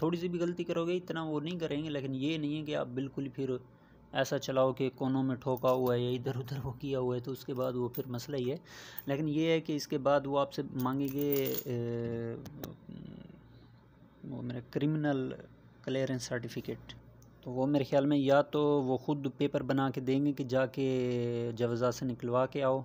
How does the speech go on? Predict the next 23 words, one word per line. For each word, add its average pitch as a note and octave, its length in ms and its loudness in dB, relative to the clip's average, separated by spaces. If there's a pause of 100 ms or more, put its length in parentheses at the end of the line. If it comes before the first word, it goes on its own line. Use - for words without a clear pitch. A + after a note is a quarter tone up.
(120)
या B2+ 220 4
फिर B2+ 200 -2
आपका A#2+ 260 0
जो A#2 120 -2
है A#2 120 0
कफ़ील B2 340 -4
निकाल A2+ 300 -2
के A2 140 -10
देगा, A#2 240 -2
अगर A#2 180 0
आपका A#2 240 -2
शिरका - 360 -4
होगा, A2 260 -2
मुसस्सा B2 380 -8
होगा। G#2+ 260 -6
मुसस्सा A#2+ 360 -6
होगा B2+ 240 2
तो C3 100 -4
आपका B2 280 -2
कफ़ील B2 300 -4
निकाल C3 280 -8
के A#2+ 140 -10
देगा, B2+ 340 -4